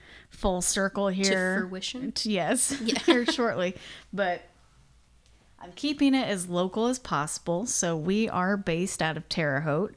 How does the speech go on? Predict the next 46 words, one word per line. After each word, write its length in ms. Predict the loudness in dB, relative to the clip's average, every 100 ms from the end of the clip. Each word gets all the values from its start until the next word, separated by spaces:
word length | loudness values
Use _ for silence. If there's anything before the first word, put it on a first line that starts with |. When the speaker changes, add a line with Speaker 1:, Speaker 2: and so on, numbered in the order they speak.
| -16 -20 -20 -20 -4
Speaker 1:
Highland 420 | -2 0 -2 0
Lawn 260 | 2 2
Cemetery 760 | 0 2 2 0 0 0 2 0
is 180 | -2 -2
Speaker 2:
Terre 300 | 0 2 2
Haute, 80 | 4
Speaker 1:
located 180 | 4
Speaker 2:
Indiana. 640 | 2 0 0 2 2 2 0
Speaker 1:
in 60 | -4 -8
Speaker 2:
I 40 |
feel 180 | -4 -2
like 100 | 2
Speaker 1:
Terre 140 | 2 2
Haute, 440 | 0 0 -2 -6 -10 -10
Speaker 2:
Well, 200 | -6 -6
Terre 200 | -4 -4
Haute, 100 | 0
Speaker 1:
Indiana. 640 | 2 4 4 2 0 0 0
Speaker 2:
Indiana. 40 |
There 100 | -2
you 80 | -4 -4
go. 60 | 0
Speaker 1:
Yes, 420 | 2 2 0 -4
yes, 280 | -6 -6 -4
Indiana. 480 | -2 0 0 0 -2
Speaker 2:
Well. 120 | -6 -12 -16 -8
Speaker 1:
So 400 | -2 0 0 -2
I 140 | -2
picked 300 | -2 -4 -2
a 40 | 0
beer 460 | 2 2 2 0
that 160 | 0 -2
is 160 | -2
brewed 480 | -6 -4 -2 0 -2 -6 -18 -20 -8
right 340 | 0 0 0
here 460 | -2 -2 2 2 0
in 240 | 0 0 -2
Terre 400 | -2 -2 0 0
Haute, 440 | 0 0 0 -4
Indiana. 720 | -4 -2 0 0 0 0 0 -2
Terre 360 | -2 0 0
Haute 280 | 0 -4 -2
Brewing 340 | -2 0 0
Company. 520 | 0 -2 -4 -2 0 0
Speaker 2:
It's, 100 | -2
like, 120 | -10